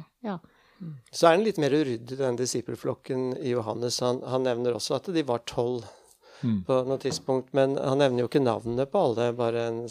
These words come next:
Speaker 2: en seks, sju av de. Og så Nathanael har jeg, jeg har tenkt på, hvem, hvem er han? Han er ikke
Speaker 3: Mm.
Speaker 2: den jeg pugga når jeg skulle pugge disiplene i konfirmanttiden. Ehm, var han en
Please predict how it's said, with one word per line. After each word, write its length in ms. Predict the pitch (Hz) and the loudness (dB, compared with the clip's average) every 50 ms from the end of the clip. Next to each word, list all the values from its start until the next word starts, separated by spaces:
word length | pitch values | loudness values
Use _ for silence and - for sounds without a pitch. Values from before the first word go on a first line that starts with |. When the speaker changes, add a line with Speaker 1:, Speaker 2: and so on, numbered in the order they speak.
| - - - | -14 -12 -8
Speaker 2:
en 300 | 143 139 135 123 120 113 110 | -6 -4 -4 -4 -6 -8 -8
seks, 320 | - 123 113 - - - | -8 -8 -8 -8 -8 -8
sju 280 | 123 - - 123 120 117 - - - _ _ _ _ _ _ _ - - - - - - - _ _ _ - | -8 -8 -8 -8 -10 -12 -14 -20 -20 _ _ _ _ _ _ _ -20 -20 -20 -20 -20 -20 -20 _ _ _ -6
av 160 | - 123 120 | -2 0 4
de. 100 | 131 151 185 190 175 175 170 - _ _ - | 4 4 2 2 -4 -6 -12 -16 _ _ -6
Og 140 | 151 127 | -6 -4
så 160 | - - 156 143 143 156 - | 0 2 2 2 2 0 -4
Nathanael 600 | - 151 147 147 - - 123 117 120 139 170 208 220 | -2 0 0 0 0 0 -2 0 0 0 0 2 2
har 80 | 196 196 | 2 2
jeg, 140 | 190 180 190 | 2 0 0
jeg 120 | 165 156 180 | 0 2 2
har 120 | 156 135 - | 0 0 0
tenkt 200 | - 123 107 - - | -2 -2 -2 -2 -4
på, 80 | 147 135 | -2 -2
hvem, 220 | 135 135 143 139 139 - _ _ - - _ _ - - | -2 -2 -2 -6 -10 -12 _ _ -20 -20 _ _ -14 -8
hvem 120 | 123 127 170 | -2 -2 0
er 60 | - - | 0 2
han? 160 | 120 151 214 269 | 0 0 0 0
Han 80 | 247 185 165 | -2 -2 0
er 80 | 160 143 | 0 0
ikke 160 | - 214 190 | 2 2 2
Speaker 3:
Mm. 0 | |
Speaker 2:
den 160 | 170 160 156 | 4 4 2
jeg 200 | 151 147 143 139 - | 2 2 0 0 0
pugga 320 | 160 143 117 117 117 123 123 120 120 123 120 120 123 | -2 -2 0 0 0 0 2 0 0 0 -2 -4 -4
når 240 | 123 123 127 131 135 | -4 -6 -6 -6 -4
jeg 160 | 131 123 123 | -2 -4 -4
skulle 180 | - - 131 110 - | -4 -6 -8 -4 -4
pugge 200 | 127 113 110 107 117 | -4 -2 -2 -4 -4
disiplene 520 | 120 110 123 110 - - 117 110 110 113 | -4 -4 -4 -6 -6 -6 -6 -6 -4 -4
i 40 | 113 | -4
konfirmanttiden. 720 | - 123 110 - - 117 110 104 - - 120 117 143 180 214 - _ _ _ - _ - _ _ _ _ _ _ - | -4 -4 -4 -4 -4 -4 -4 -4 -4 -6 -6 -6 -4 -8 -8 -8 _ _ _ -20 _ -20 _ _ _ _ _ _ -4
Ehm, 500 | 147 139 143 143 139 139 139 135 123 123 _ _ _ _ _ _ _ - _ _ _ _ - - | -2 -2 0 -2 -4 -6 -6 -8 -8 -10 _ _ _ _ _ _ _ -20 _ _ _ _ -12 -4
var 240 | 131 120 117 117 | -2 0 2 2
han 140 | 123 120 123 123 | 2 2 2 2
en 300 | 120 120 120 117 117 | 2 0 0 -2 -6